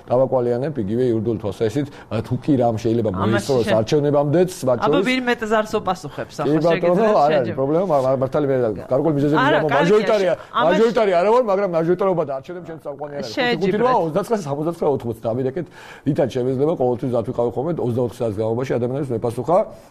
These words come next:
Speaker 1: და არა მარტო საარჩევნო და არა მარტო ბანერზე, რომელიც არ გავაშთია, იმიტომ რომ,
Speaker 2: რა-
Speaker 1: ასე ვთქვათ, არ ვარ
Speaker 2: ხო,
Speaker 1: ცხელ
Speaker 2: ამაში
Speaker 1: ფინანსებთან დაკავშირებული.
Speaker 2: ამ მრჩევლებთან კომუნიკაციაში თუ შეჯიბრებთ ერთმანეთს, კარგია.
Speaker 1: და არა
Speaker 2: აა,
Speaker 1: მარტო არჩევნებს.
Speaker 2: ა, ა, რა საკვირველია? ა, როგორ აღმოჩნდით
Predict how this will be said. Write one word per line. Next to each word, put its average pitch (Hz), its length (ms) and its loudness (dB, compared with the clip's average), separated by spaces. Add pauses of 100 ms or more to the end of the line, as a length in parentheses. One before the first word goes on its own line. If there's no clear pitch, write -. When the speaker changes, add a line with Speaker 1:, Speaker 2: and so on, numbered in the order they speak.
(360)
Speaker 1:
და 110 180 0
არა 117 180 4
მარტო 113 220 -4
საარჩევნო 107 480 -4
და 127 100 0
არა 110 120 0
მარტო 107 200 -4
ბანერზე, 135 340 2
რომელიც 156 200 0
არ 131 100 0
გავაშთია, 139 360 0
იმიტომ 139 220 -2
რომ, 156 120 2
Speaker 2:
რა- 127 360 -4 (320)
Speaker 1:
ასე 117 200 -6
ვთქვათ, 123 240 -2
არ 110 140 2
ვარ 131 140 2
Speaker 2:
ხო, 262 120 2
Speaker 1:
ცხელ 170 200 2
Speaker 2:
ამაში 208 240 2
Speaker 1:
ფინანსებთან 175 340 2
დაკავშირებული. 123 520 -2 (100)
Speaker 2:
ამ 202 180 -2
მრჩევლებთან 196 500 -4
კომუნიკაციაში 180 640 -4
თუ 170 80 -14
შეჯიბრებთ 160 580 -4
ერთმანეთს, 156 440 -6
კარგია. 170 420 -2 (460)
Speaker 1:
და - 120 -8
არა 147 220 4
Speaker 2:
აა, 143 60 2
Speaker 1:
მარტო 156 160 0
არჩევნებს. 117 460 -2
Speaker 2:
ა, 190 160 -2 (160)
ა, - 180 0
რა 202 180 2
საკვირველია? 196 720 -2
ა, 175 300 -2
როგორ 226 320 2
აღმოჩნდით 208 560 -2